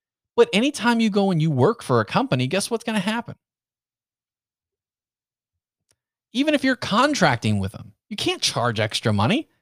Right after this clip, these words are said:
Seriously.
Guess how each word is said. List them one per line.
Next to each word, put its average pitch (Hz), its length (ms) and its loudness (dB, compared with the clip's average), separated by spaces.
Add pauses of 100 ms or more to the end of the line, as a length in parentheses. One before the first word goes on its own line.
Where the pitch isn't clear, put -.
(1600)
Seriously. - 680 -2